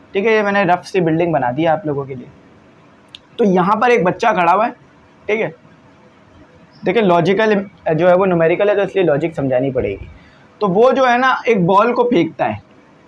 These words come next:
एक ball को फेंकता है। तो जब वो ball को फेंकेगा तो ball जो है वो यूं करके, इस तरह करके नीचे आती रहेगी। देखिए ये मुख्तलिफ balls नहीं बना रहा हूँ मैं, ये एक ही ball बना रहा हूँ जो कि ज़मीन पे गिर रही है, ठीक है।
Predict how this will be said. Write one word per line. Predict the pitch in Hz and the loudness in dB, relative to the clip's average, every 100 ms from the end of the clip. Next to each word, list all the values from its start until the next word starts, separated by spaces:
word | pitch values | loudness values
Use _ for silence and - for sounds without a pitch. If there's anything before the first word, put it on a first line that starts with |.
| - | -4
एक | 190 160 | 0 2
ball | 165 185 | 2 0
को | 202 240 | 0 -2
फेंकता | 196 156 - | -2 -2 -4
है। | 156 | -2
तो | |
जब | 185 214 | 0 0
वो | 220 | 0
ball | 208 220 | 2 0
को | 233 | 0
फेंकेगा | - 226 247 240 | 0 0 2 2
तो | 202 196 | 0 0
ball | 180 190 220 | 2 2 2
जो | 220 | 2
है | 214 185 | 2 2
वो | 214 | 2
यूं | 202 196 | 2 0
करके, | 202 180 202 254 - | 0 -2 -2 -6 -6
इस | 175 - | -8 -4
तरह | 185 170 | -2 -2
करके | 165 160 233 | -4 -4 -4
नीचे | 165 156 | -4 -2
आती | 160 117 135 | -4 -4 -6
रहेगी। | 113 101 95 - - - - | -6 -10 -14 -20 -20 -20 -8
देखिए | 196 233 | -2 0
ये | 262 | 2
मुख्तलिफ | 240 214 - 233 220 | 2 0 0 0 2
balls | 202 208 220 226 | 2 2 0 0
नहीं | 247 | 0
बना | 220 180 | 2 2
रहा | 175 | 2
हूँ | 196 | 2
मैं, | 220 330 - - - | 0 -2 -10 -16 -4
ये | 202 208 | -2 2
एक | 202 233 | 0 2
ही | 262 | 2
ball | 214 220 | 2 2
बना | 208 190 165 | 2 2 2
रहा | 180 | 2
हूँ | 240 285 - - _ 139 | 0 -2 -8 -20 _ -2
जो | 156 190 | 2 2
कि | 196 240 349 - _ _ _ - - - | 2 0 -2 -8 _ _ _ -20 -20 -8
ज़मीन | 156 170 208 208 | -2 2 2 2
पे | 226 | 2
गिर | 170 143 | 2 2
रही | 135 117 | 0 -2
है, | 101 - _ | -6 -14 _
ठीक | 208 | -4
है। | 226 | -4